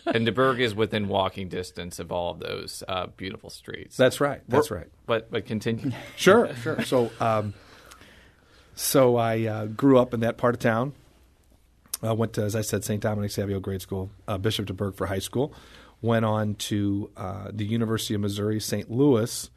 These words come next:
Speaker 2: for undergrad,
Speaker 1: Hmm.
Speaker 2: and, uh, studied accounting. Uh, went on to become a C P A. I guess, um, I guess the month I graduated, I, I took the test. So, uh, passed the C P A exam, and then went to law school.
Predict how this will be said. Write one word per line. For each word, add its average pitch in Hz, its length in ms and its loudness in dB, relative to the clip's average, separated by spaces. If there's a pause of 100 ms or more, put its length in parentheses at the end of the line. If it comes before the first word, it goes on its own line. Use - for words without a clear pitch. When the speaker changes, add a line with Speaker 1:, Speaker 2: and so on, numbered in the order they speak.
(420)
Speaker 2:
for 113 140 0
undergrad, 98 520 0 (420)
Speaker 1:
Hmm. 101 80 -18 (480)
Speaker 2:
and, 87 460 -4
uh, 92 320 -2 (340)
studied - 480 0
accounting. 95 480 -4 (1040)
Uh, 90 100 -8
went 104 240 -2
on 101 320 -4
to - 200 -2
become 95 400 -4
a 92 80 -4
C - 280 -2
P 101 240 -2
A. 95 220 0
I 87 60 -4
guess, 92 380 -8
um, 85 320 -8
I - 80 -6
guess 104 160 -6
the 95 100 -8
month 92 280 -4
I 90 80 -6
graduated, 87 560 -6
I, 82 80 -8 (220)
I - 80 -20
took - 180 -8
the 80 80 -12
test. - 480 -6 (580)
So, 92 400 0
uh, 80 220 -4 (1300)
passed 120 220 2
the 113 60 0
C 113 180 0
P 110 160 2
A 107 60 2
exam, 110 300 0
and 110 60 -2
then 98 100 -2
went 95 120 -6
to 92 60 -6
law 87 160 -4
school. - 280 -16